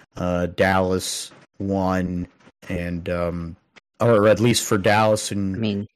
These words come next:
Speaker 1: or Green Bay won against Dallas, and then, uh, I had picked, uh, uh, the Rams, but they, um, they ended up, uh, losing close game to Detroit, and now we have Philly and, um, Tampa. I think I picked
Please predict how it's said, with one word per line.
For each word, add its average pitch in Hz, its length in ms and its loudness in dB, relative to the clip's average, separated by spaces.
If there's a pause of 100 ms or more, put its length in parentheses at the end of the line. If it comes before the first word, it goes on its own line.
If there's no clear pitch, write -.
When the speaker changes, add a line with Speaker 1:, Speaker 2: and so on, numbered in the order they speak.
Speaker 1:
or 117 120 2
Green 127 400 0
Bay 120 220 2
won 107 400 2
against 101 460 -2
Dallas, 101 600 0
and 98 160 -4
then, 95 400 -4 (460)
uh, 98 240 0
I 95 160 0
had 92 220 -2
picked, - 400 -4
uh, - 60 -2 (280)
uh, 95 120 -2 (240)
the 104 140 2
Rams, 104 560 0
but 92 300 -6
they, 95 380 0
um, 92 480 -4 (320)
they 104 200 0
ended 101 200 0
up, 98 240 0 (160)
uh, 95 420 0
losing 98 840 -4
close 98 280 -2
game 101 280 -2
to 92 60 -2
Detroit, 117 680 0 (320)
and 92 560 -4 (300)
now 101 180 0
we 98 140 2
have 92 240 0
Philly 95 500 -2
and, 90 320 -6
um, 87 240 -6
Tampa. 101 380 -4
I 90 80 -2
think 127 260 -2
I 90 80 2
picked - 320 -6